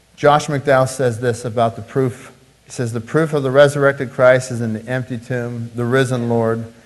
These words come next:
and the changed lives. But the most telling," this is from Josh McDowell, "but the most telling testimony of all must be the lives of those early Chris-,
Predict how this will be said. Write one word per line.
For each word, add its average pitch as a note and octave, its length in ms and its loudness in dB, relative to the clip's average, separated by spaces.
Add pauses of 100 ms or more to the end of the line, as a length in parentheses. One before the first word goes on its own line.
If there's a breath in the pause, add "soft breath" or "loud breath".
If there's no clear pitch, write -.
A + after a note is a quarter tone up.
(220 soft breath)
and A#2+ 180 -4
the A2+ 60 0
changed A2 500 -8
lives. F#2+ 520 -14 (680 soft breath)
But D3+ 200 4
the D3+ 60 0
most D#3+ 440 4
telling," C#3 380 4
this B2+ 160 -6
is - 0 -
from C3+ 220 -6
Josh B2+ 300 2
McDowell, A#2 380 0
"but B2 160 -2
the C#3 60 -4
most E3 360 2
telling F#3 280 2
testimony E3+ 600 0
of D3 120 0
all G#2 340 0 (280 loud breath)
must C#3 240 -4
be C#3 100 -2
the B2 140 0
lives B2+ 440 0
of D#3 120 -4
those C3 260 0
early C3 300 0
Chris-, B2 440 -2